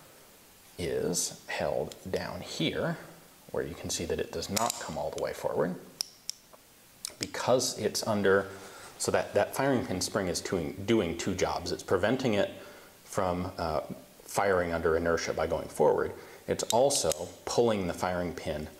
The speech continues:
well, from this direction counterclockwise, which means as soon as the bolt's in battery, the firing pin is going to want to be in this firing position where it can protrude through like that.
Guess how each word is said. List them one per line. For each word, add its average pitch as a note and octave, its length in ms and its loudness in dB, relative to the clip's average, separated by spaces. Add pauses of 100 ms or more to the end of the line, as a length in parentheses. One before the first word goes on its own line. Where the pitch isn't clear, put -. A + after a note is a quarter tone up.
(480)
well, F#2+ 120 -8
from F2+ 220 -2
this F#2+ 160 4
direction D#2 420 0
counterclockwise, - 1200 -2 (320)
which F#2 220 0
means F2 280 0
as - 120 -2
soon C#3 160 4
as D3 140 2
the G2+ 60 2
bolt's G2 300 4
in G2+ 220 -2
battery, E2 460 -2 (420)
the - 80 -2
firing G2 300 2
pin E2+ 200 -2
is E2 140 2
going F2 280 2
to E2 300 -4
want G2 480 0 (260)
to - 100 -6
be E2 140 -4
in D#2 120 -2
this D#2 180 -2
firing D#2 500 -6 (140)
position - 460 -4 (960)
where - 140 -6
it - 60 -10
can - 160 -10
protrude - 400 -8
through - 260 -6
like - 180 -10
that. - 180 -8